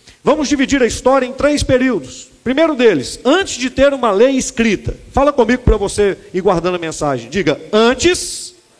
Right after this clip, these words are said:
de uma lei escrita." Esse período vai de Adão até Moisés. Fala comigo: de Adão até Moisés. Por que que eu estou dizendo antes de ter uma lei escrita, mas dizendo que nesse período tinha uma lei?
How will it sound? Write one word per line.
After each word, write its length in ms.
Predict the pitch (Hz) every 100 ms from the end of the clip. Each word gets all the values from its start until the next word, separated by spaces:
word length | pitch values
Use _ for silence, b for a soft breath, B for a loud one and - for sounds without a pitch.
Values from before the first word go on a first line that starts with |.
| b b b
de 100 | 151
uma 140 | 247 214
lei 200 | 202 240
escrita." 600 | - - 170 139 123 113 - B B -
Esse 220 | 202 -
período 440 | 233 208 240 226
vai 200 | 175 147
de 120 | 131 165
Adão 520 | 180 127 240 330 330 -
até 300 | 220 - 220
Moisés. 760 | 214 208 151 123 104 - - -
Fala 160 | - 208
comigo: 280 | 180 151 131
de 80 |
Adão 400 | 196 160 190 269 - - - _ _ _ _ - - -
até 300 | - 196 175
Moisés. 640 | 160 202 175 196 131 107 - B B B B B B B _
Por 120 | 349
que 100 | 370
que 60 | 339
eu 40 |
estou 160 | - 302
dizendo 320 | 208 277 262
antes 200 | 302 -
de 80 | 254
ter 180 | 262 262
uma 160 | 240
lei 200 | 214 262
escrita, 600 | 247 - 226 220 - 123 120 - _
mas 160 | - 226
dizendo 320 | 226 247 262
que 80 | 254
nesse 180 | 233 -
período 300 | 226 254 247
tinha 400 | - 311 330 180
uma 160 | 135
lei? 400 | 127 123 101 -